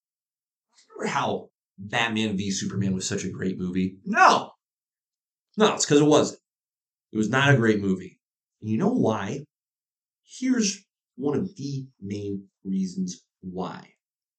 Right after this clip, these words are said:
Imagine with me, if you will, remember the scene very early in the movie. Bruce Wayne is driving through the streets of Metropolis slash Gotham as Superman and the Zod are having their duel,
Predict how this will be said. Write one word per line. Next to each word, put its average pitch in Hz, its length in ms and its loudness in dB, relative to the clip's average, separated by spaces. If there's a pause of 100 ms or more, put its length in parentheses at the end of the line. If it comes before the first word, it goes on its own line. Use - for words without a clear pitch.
(220)
Imagine 147 560 -2
with 110 220 0
me, 95 200 -2
if - 120 -8
you 139 140 -6
will, 104 180 -4
remember 98 240 -6
the - 80 -6
scene 98 280 -2
very 95 220 -2
early 107 240 0
in 110 80 2
the 110 60 4
movie. 95 400 -2 (500)
Bruce 113 460 -4
Wayne 107 680 0 (1120)
is - 360 -2 (540)
driving 104 540 -2
through 113 180 0
the 101 80 0
streets 104 480 -4
of 90 320 -6 (100)
Metropolis 107 840 -4 (140)
slash - 460 -12
Gotham 107 580 -6 (640)
as 92 300 -6
Superman 110 300 0
and 107 100 -2
the 101 40 -6
Zod 98 380 0
are - 80 -8
having 98 360 -6
their 101 240 -4
duel, 101 760 0